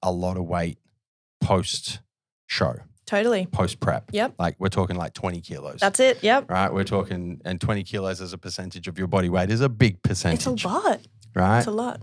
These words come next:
Speaker 1: How did you, how did you cope with that?
Speaker 2: So, um, I am quite tall. Uh, so maybe I'm, like, a hundred and seventy-eight centimeters tall. Um,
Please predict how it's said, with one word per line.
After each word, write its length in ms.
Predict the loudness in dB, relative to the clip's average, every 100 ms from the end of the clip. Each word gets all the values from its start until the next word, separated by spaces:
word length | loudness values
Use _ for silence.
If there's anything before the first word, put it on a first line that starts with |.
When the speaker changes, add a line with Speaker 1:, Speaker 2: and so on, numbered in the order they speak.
| -8
Speaker 1:
How 260 | -2 4 6
did 180 | 6
you, 120 | 2 -2 _ 0
how 120 | 2
did 140 | 2
you 80 | 2
cope 200 | 2 2
with 100 | 0
that? 120 | -4 -10 -18 -20 -20 -18 -16 -18 -20 _
Speaker 2:
So, 640 | 2 6 8 6 6 4 0 _ _ _ _ _
um, 680 | 4 6 6 6 6 4 2 -6 -2
I 360 | 4 6 6 4
am 580 | 6 6 6 6 4 0 -6 _
quite 420 | -6 2 4 4 2
tall. 500 | 2 4 4 0 -4 -18 -20 -20 _ _
Uh, 560 | 4 6 8 8 6 4
so 480 | 2 4 6 6 4
maybe 880 | 4 2 0 -2 -2 -2 -2 -2 -2
I'm, 340 | -4 -6 -4
like, 180 | -4 -4
a 40 |
hundred 260 | -4 -2 0
and 100 | 0
seventy-eight 440 | 2 2 4 2
centimeters 460 | 2 4 6 6 4
tall. 440 | 4 4 4 2 2
Um, 680 | 4 4 2 2 0 -4